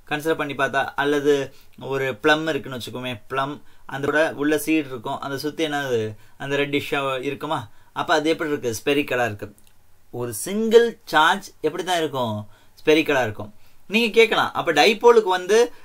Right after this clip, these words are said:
அஹ், ரெண்டு சார்ஜ் சொல்லியிருக்கீங்க, இதுவும் ஸ்பெரிக்கலி சிமெட்ரிக், இதுவும் ஸ்பெரிக்கலி சிமெட்ரிக், தனித்தனியா எடுத்துக்கலாமா?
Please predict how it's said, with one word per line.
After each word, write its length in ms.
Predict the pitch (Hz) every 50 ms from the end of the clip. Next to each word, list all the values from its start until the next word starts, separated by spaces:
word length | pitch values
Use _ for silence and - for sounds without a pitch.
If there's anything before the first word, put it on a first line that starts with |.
| - -
அஹ், 180 | 147 151 151
ரெண்டு 320 | 151 147 170 196 208 220 214
சார்ஜ் 280 | 214 208 208 208 180
சொல்லியிருக்கீங்க, 480 | 175 156 151 147 131 123 127 131 127 113
இதுவும் 380 | - 156 185 185 226 233 233 208
ஸ்பெரிக்கலி 380 | 190 185 185 190 185 202 190
சிமெட்ரிக், 540 | 185 - 175 175 175 156 175 226 220 - -
இதுவும் 280 | 175 185 214 226 220 202
ஸ்பெரிக்கலி 380 | - 190 180 185 185 190 180
சிமெட்ரிக், 440 | 160 - 160 160 156 147 160 165 151
தனித்தனியா 520 | 165 156 170 180 208 190 214 202 202 196
எடுத்துக்கலாமா? 600 | 175 156 139 151 147 143 131 131 127 127 120 113